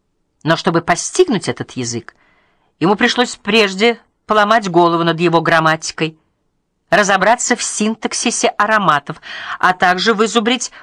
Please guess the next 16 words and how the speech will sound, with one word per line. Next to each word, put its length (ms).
правила, 540
которым 360
они 160
подвластны. 760
А 120
как 160
только 240
язык 320
был 220
усвоен, 640
Дезесенту 840
пришлось 440
заняться 640
и 320
сопоставлением 1000
открытий 680